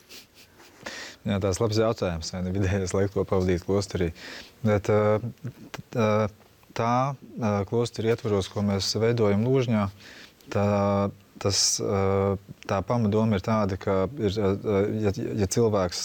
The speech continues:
sajūt to, ka ir vēlēšanās, ok, š-, šajā brīdī tagad, tagad pārtraukt to un atgriezties, vai ne, savos ikdienas lietās, tad to jebkurā brīdī var darīt. Tāpat tās, ja vēlēšanās vēl kādu brīdi paturpināt, ā, arī būt šajā ietverā, tad, ā,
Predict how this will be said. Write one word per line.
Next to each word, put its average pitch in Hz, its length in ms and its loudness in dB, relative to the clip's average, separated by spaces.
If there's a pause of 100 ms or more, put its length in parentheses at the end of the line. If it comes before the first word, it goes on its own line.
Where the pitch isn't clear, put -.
sajūt 101 260 2
to, 107 140 4
ka 107 100 -2
ir 98 80 0
vēlēšanās, 98 560 2
ok, 98 240 -2
š-, 98 240 -6
šajā 98 240 2
brīdī 98 320 2
tagad, 98 380 0
tagad 90 260 -4
pārtraukt 107 480 0
to 98 160 -2
un 101 80 2
atgriezties, 90 580 -2
vai 95 140 -4
ne, 104 160 0 (200)
savos 92 360 -2
ikdienas 107 320 2
lietās, 98 320 0
tad 95 160 -2
to 104 80 4
jebkurā 95 400 0
brīdī 98 320 2
var 92 160 0
darīt. 120 320 2 (480)
Tāpat 98 240 -2
tās, 98 160 2
ja 98 80 4
vēlēšanās 98 640 2
vēl 101 80 2
kādu 92 240 0
brīdi 95 160 2
paturpināt, 101 720 0
ā, 98 400 2 (160)
arī 98 160 4 (160)
būt 104 320 0
šajā 104 160 4
ietverā, 95 320 -2
tad, 98 240 -2
ā, 98 160 -2